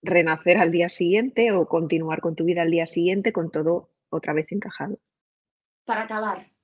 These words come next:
Speaker 2: ¿nos podrías recomendar algún libro, alguna serie, algún podcast, algo que te haya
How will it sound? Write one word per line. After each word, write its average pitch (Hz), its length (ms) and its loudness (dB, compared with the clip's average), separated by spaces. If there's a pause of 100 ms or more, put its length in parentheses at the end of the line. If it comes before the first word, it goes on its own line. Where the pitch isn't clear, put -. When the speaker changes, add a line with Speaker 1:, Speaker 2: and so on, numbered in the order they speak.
(320)
Speaker 2:
¿nos 208 640 -4
podrías 240 320 -2
recomendar 220 800 -2
algún 202 360 -4
libro, 170 540 -2
alguna 196 480 -6
serie, 170 760 0
algún 180 680 -2
podcast, 175 680 0 (380)
algo 262 320 4
que 214 100 -6
te 190 160 -4
haya 214 600 -2